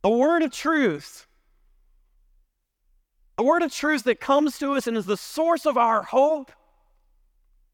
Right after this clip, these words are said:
It is something that grows and bears fruit from the very first day that we hear it, and growing and growing and growing the more we give it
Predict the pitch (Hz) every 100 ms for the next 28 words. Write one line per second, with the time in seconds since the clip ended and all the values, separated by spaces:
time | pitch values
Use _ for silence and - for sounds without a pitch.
0 | _ _ _ _ _ _ _ _ _ _
1 | _ _ _ _ _ _ _ 240 277 -
2 | 302 320 320 277 247 - 170 214 247 269
3 | 269 285 269 - 208 196 151 240 247 269
4 | 233 - _ _ 208 240 214 165 _ -
5 | 254 240 185 262 262 - - 311 320 220
6 | 269 269 226 208 196 175 240 226 190 160
7 | - _ _ _ _ _ _ - 156 143
8 | 170 208 208 202 185 180 160 156 147 180
9 | 185 180 170 156 160 147 131 151 147 143
10 | 135 123 120 - _ _ - 139 139 151
11 | 160 147 139 117 131 131 127 117